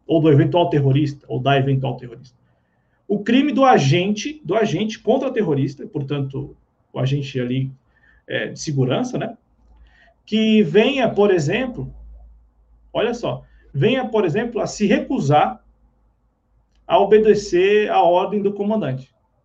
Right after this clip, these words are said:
Aí você fala, "Pô, mas isso aí seria crime de desobediência e tal."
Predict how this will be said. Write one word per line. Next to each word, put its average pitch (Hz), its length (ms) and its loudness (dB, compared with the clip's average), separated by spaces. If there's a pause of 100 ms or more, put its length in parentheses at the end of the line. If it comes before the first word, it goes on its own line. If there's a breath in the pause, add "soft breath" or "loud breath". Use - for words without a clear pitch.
(1120 soft breath)
Aí - 100 -6
você - 120 -6
fala, 135 300 2
"Pô, 160 160 0
mas 131 180 0
isso 151 80 -4
aí 196 80 0
seria 226 200 -6
crime 226 240 -10
de 185 60 -8
desobediência 165 960 -2
e 135 60 -4
tal." 151 400 2